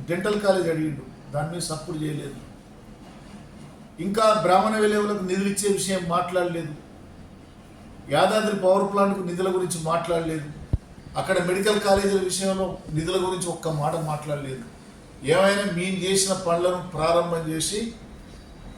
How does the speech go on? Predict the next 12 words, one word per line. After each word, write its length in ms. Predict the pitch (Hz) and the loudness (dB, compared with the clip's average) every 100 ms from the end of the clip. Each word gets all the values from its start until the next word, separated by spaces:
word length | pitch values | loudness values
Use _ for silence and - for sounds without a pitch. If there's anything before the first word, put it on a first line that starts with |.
| - - - - - 117 147 | -18 -16 -16 -18 -14 -4 0
నీ 100 | 185 196 | 2 2
పేరు 220 | 185 196 196 | 4 4 4
చెప్పుకొని 400 | 196 - 190 185 - | 2 2 0 0 0
చేసుకునేటువంటి 640 | 175 170 180 170 143 160 151 | 0 0 0 -2 0 -2 -2
విధంగా 300 | 151 165 170 151 139 | 0 0 0 -4 -4
నటించిపోయినావు 760 | 143 196 190 185 170 156 151 139 | -2 -2 -2 -4 -4 -4 -4 -6
తప్ప 200 | 135 190 220 240 - - 131 - - | -6 -2 -2 -4 -10 -12 -14 -14 -8
నీది 220 | 147 165 147 - | -6 -4 -6 -6
ప్రజాపాలన 680 | 139 151 190 185 175 170 160 151 | -6 2 2 4 2 0 0 -2
కాదు, 180 | 143 196 196 | -2 -2 -4
ప్రజా 240 | 147 165 180 | -4 0 0
వ్యతిరేక 380 | 143 151 196 196 | 0 0 0 0